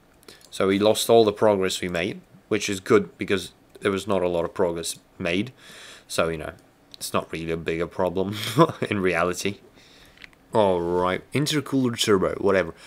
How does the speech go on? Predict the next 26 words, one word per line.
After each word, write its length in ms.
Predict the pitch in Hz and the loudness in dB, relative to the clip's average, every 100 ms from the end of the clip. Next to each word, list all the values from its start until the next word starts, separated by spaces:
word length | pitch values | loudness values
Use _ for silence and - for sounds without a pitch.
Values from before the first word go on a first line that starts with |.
| - - | -6 -2
We've 140 | 113 | 2
got 280 | 117 101 - | 2 2 -2
Zex 440 | - - - - | -2 0 2 0
nitrous 460 | 131 110 - 104 - | 0 -2 -2 -2 0
oil, 440 | 104 101 101 92 - - 110 | 0 0 0 -4 -8 -16 -12
nitrous 520 | 95 98 - - - - | -10 -8 -6 -4 -6 -8
oxide 480 | 113 101 - 98 95 | -8 -4 0 2 4
oil. 560 | 98 98 92 92 92 - | 4 6 6 4 0 4
Oil? 440 | 113 151 180 170 - - | 8 8 6 0 -4 0
I 80 | 117 | 2
don't 180 | 123 | 2
think 220 | - 113 98 | 0 -4 -4
it's 180 | - | 0
oil, 320 | 117 110 107 95 | 6 8 8 4
boss. 400 | 92 87 - - - - - - | 0 -2 -6 -12 -20 -20 -20 2
Can 120 | 135 | 4
we 100 | 151 | 6
throw 220 | 143 139 | 6 4
a 40 | 135 | 4
supercharger 680 | - 127 135 147 135 135 135 | 2 0 0 2 2 2 0
on 120 | 123 | 0
this? 160 | 127 - | -2 0
Can 160 | 127 | 0
we 100 | 117 | 2
do 240 | 117 113 | 4 6
a, 120 | 110 | 6